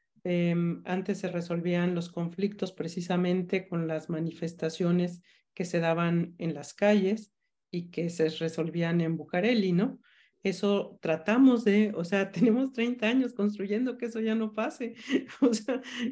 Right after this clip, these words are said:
que no sean en las calles, que no sean en gobernación donde se resuelvan los, los conflictos y por eso se dieron, pues, estas instituciones democráticas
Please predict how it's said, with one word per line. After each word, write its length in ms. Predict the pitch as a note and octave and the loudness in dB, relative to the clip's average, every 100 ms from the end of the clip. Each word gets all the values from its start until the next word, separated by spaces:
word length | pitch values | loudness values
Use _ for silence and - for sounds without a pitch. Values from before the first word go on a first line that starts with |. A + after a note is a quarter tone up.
| - | 0
que 120 | G3+ | 4
no 240 | G#3 G#3+ | 8 6
sean 320 | A3 A#3+ A#3 | 6 4 4
en 120 | A#3 G#3 | 4 2
las 200 | F3 - | 2 0
calles, 420 | G#3 A3+ A3+ A3 | 0 2 0 -2
que 80 | G3 | -6
no 140 | G3+ | -6
sean 260 | G#3 G#3+ G#3+ | 0 2 4
en 140 | G#3 | 4
gobernación 720 | F#3 E3+ E3 E3 D#3 G3+ A#3+ | 2 -2 -4 -6 -4 -2 0
donde 280 | A3+ F3+ E3+ | 0 0 -2
se 140 | E3+ | -4
resuelvan 480 | E3 E3 F3 F3 F3 | -8 -4 -2 2 2
los, 340 | D#3+ D3+ D3+ - _ _ _ | 0 -2 -8 -18 _ _ _
los 160 | F3 E3+ | -6 -2
conflictos 640 | F3+ F3 F3+ F3+ G3 G3+ | 0 0 -2 -2 -2 0
y 40 | F3+ | -2
por 220 | F3 E3+ | 2 2
eso 520 | E3+ - F3+ F#3 F3+ | 0 -2 -2 -2 -4
se 220 | - - E3+ | -8 -4 0
dieron, 500 | E3 E3 F3 F#3+ - | 2 2 2 0 -4
pues, 200 | E3+ F3 | -6 -4
estas 300 | E3+ F3+ F3+ | -6 -4 -4
instituciones 640 | F3 F3 F3 E3+ E3+ E3 | -4 -6 -10 -4 -2 0
democráticas 920 | E3+ D#3 - E3+ F3 G3+ - G3+ - | -2 -6 -4 -4 -4 -6 -8 -10 -10